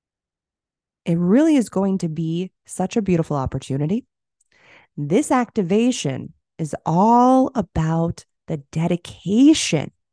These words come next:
all about the dedication that you want to bring to the table. Water signs tend to be the dreamers.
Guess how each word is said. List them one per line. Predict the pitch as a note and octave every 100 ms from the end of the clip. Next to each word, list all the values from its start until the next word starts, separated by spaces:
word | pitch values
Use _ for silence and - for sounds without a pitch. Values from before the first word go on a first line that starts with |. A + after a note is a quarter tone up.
| _ _ _ _ _ _
all | - E3+ A3 B3 A#3+
about | G#3+ D#3+ D#3 D3+ D#3 - _
the | D3
dedication | D3 E3 D#3+ D3+ - G3 A#3+ C4+ - C#3+ - _ _ _ _
that | C#3+
you | E3+ F3
want | F3 F3 F3
to | D#3
bring | D3+ D#3+ F3 F3 F3+ F3+ _ _
to | -
the | D3
table. | D3 - B2 - - _ _ _ _ _ _ _ _
Water | D3+ F3 D4+ G4
signs | D#4 E3+ C3+ - - - - _ _ _ _ _
tend | - B3+ F#4 F#4+
to | C#4
be | G3 F#3+ F3+ E3 F3+ - _ _ _
the | E3+
dreamers. | D#3+ D#3 C#3+ C3+ - - - -